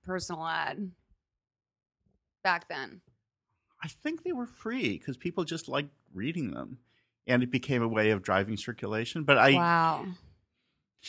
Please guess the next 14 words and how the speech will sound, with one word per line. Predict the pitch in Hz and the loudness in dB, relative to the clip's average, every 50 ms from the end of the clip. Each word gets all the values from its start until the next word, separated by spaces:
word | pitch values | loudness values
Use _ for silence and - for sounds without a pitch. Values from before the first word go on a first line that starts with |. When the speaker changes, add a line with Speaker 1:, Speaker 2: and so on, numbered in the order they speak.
| - - - - - 147 | -16 -16 -18 -10 -6 -4
Speaker 2:
we, | 165 170 160 180 208 214 - | -4 -2 0 0 2 0 0
we | - 185 185 185 | 0 -2 -2 0
di-, | 165 175 - | 0 0 0
we | 156 165 | 2 2
didn't | 156 165 139 135 | 2 2 0 2
charge | - 135 107 101 - | 2 4 4 4 2
that | 107 76 | -2 0
much | 87 98 98 - | 0 0 0 0
for | - - 95 | -4 -8 -8
them | 92 87 82 | -8 -8 -8
at | 80 | -8
any | 92 98 104 90 | -8 -8 -10 -10
rate. | - - 82 78 76 - - - _ _ _ _ _ - | -10 -10 -12 -12 -12 -12 -16 -18 _ _ _ _ _ -6
Speaker 1:
Yeah, | 180 175 165 156 135 | -4 -2 -2 -4 -4